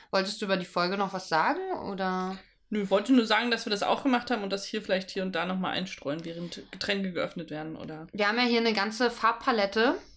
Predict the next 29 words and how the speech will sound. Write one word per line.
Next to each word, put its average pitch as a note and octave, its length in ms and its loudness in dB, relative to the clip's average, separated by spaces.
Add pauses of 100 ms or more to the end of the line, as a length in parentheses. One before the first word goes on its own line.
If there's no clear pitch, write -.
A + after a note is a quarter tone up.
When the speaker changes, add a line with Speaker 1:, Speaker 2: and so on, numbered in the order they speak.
(120)
Speaker 1:
und A3 140 4
ich A3+ 140 0
hab A#3+ 140 0
heute A3+ 200 4
auf G3+ 100 -2
Wandfarben F3+ 580 2
ein - 20 -6
bisschen F3+ 300 -4
geachtet. - 340 0
Speaker 2:
Ja. B3+ 120 2
Speaker 1:
Ich A#3 120 -6
weiß A#3 180 2
nicht, E4+ 120 4
ob C4 80 0
wir B3+ 80 0
das A3+ 100 2
Speaker 2:
Oh. A3 60 2
Speaker 1:
schon A#3+ 80 4
mal B3 140 6
getan F#3 340 -4
haben. G3+ 160 2
Ich - 140 -6
hab A#3 100 0
übrigens B3 340 2
das A3 220 0
Wort G3+ 160 2
Mauve G#3+ 400 2
gegoogelt. G3+ 800 -4
Speaker 2:
Ja. A3 240 0